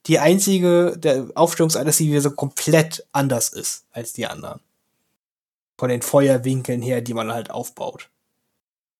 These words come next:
Hm, schwierig. Hm, aber gut.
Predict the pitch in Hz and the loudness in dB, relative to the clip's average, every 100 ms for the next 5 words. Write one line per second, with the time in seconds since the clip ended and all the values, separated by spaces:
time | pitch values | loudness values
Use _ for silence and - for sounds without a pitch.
0 | _ _ _ _ _ _ _ _ _ _ | _ _ _ _ _ _ _ _ _ _
1 | _ _ _ _ _ _ _ _ _ _ | _ _ _ _ _ _ _ _ _ _
2 | _ _ _ _ - 120 _ _ - - | _ _ _ _ -18 -18 _ _ -20 -20
3 | - 131 165 - _ _ _ _ _ _ | -18 -18 -20 -20 _ _ _ _ _ _
4 | _ _ _ _ 156 160 156 - - - | _ _ _ _ -2 0 -2 -6 -14 -6
5 | 170 214 196 127 | -2 0 -2 -4